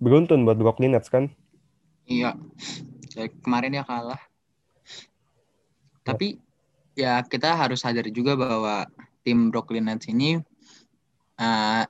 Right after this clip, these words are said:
Speaker 2: tumpuannya cuman bisa dibilang dua player atau tiga player, yaitu pertama Kyrie Irving, Kevin Durant, dan satu point guard-nya Spencer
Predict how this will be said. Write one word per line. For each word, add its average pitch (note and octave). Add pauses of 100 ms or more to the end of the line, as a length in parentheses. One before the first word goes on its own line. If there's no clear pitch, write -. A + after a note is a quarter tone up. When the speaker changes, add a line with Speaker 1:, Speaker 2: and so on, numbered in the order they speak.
(100)
Speaker 2:
tumpuannya B2
cuman A2+
bisa A#2
dibilang C3
dua A#2
player A2
atau -
tiga G#2+
player, B2
yaitu G#2
pertama A2
Kyrie G#2+
Irving, D3+
Kevin B2+
Durant, B2+
dan A2 (680)
satu C3+
point B2+
guard-nya C#3
Spencer B2